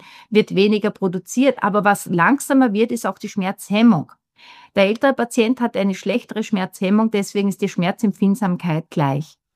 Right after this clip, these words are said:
Und was extrem wichtig ist, der ältere Patient braucht eine sehr gute,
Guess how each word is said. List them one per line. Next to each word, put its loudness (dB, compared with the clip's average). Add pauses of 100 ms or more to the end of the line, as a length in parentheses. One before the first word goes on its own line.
(360)
Und 2
was 0
extrem 0
wichtig -2
ist, -2
der 0
ältere -2
Patient -2
braucht 0
eine 0
sehr -2
gute, 0